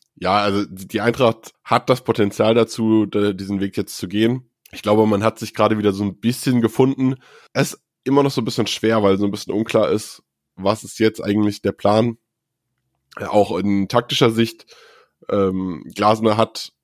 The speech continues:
gegen Bochum nochmal auf Viererkette umgestellt, ist damit krachend gescheitert, aber die Frage ist halt, liegt es an der Viererkette? Meiner Meinung nach nicht. Also meiner Meinung nach ist es kein Systemproblem,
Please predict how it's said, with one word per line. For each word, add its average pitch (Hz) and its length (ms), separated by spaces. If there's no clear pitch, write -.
gegen 104 300
Bochum 120 540
nochmal 110 460
auf 98 140
Viererkette 110 400
umgestellt, 117 560
ist - 160
damit 98 260
krachend 120 280
gescheitert, 110 480
aber 98 340
die 107 80
Frage 117 220
ist 123 100
halt, 104 140
liegt 98 240
es 123 100
an 113 100
der 117 80
Viererkette? 113 720
Meiner 101 480
Meinung 101 280
nach 95 200
nicht. 107 220
Also 92 180
meiner 95 220
Meinung 95 240
nach 95 180
ist - 160
es 95 120
kein 98 220
Systemproblem, 110 920